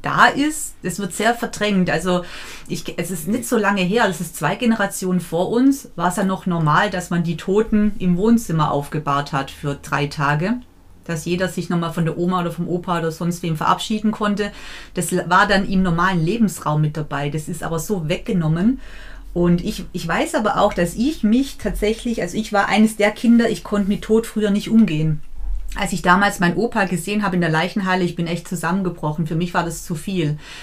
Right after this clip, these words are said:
Äh, ich habe mir selber irgendwann so eine Art Leichenphobie <laughs> so ein bisschen untersagt. Hat sich komplett revidiert, muss ich wirklich sagen. Aber für mich war das irgendwie zu viel,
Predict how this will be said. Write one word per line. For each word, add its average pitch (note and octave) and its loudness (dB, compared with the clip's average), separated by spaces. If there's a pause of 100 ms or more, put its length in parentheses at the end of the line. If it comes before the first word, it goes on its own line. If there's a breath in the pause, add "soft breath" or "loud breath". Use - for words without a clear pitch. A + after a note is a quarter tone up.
(220 loud breath)
Äh, F3 4
ich F3+ 2
habe A3+ 6
mir A3+ 10
selber G#3+ 6
irgendwann G3 4
so - 2
eine F3 2
Art F3 4
Leichenphobie A3 8 (200)
<laughs> - 8
so C4+ 8
ein A3+ 10
bisschen A3 4
untersagt. G3+ 6
Hat A3+ 6
sich A#3+ -2
komplett A3 0
revidiert, G#3+ 0
muss F#3+ -2
ich F3+ -6
wirklich G3 -2
sagen. F3+ 2 (340 loud breath)
Aber F#3+ 4
für G3 0
mich A3 2
war F#3+ 4
das F#3+ -4
irgendwie F#3+ -2
zu - -6
viel, D#3+ -2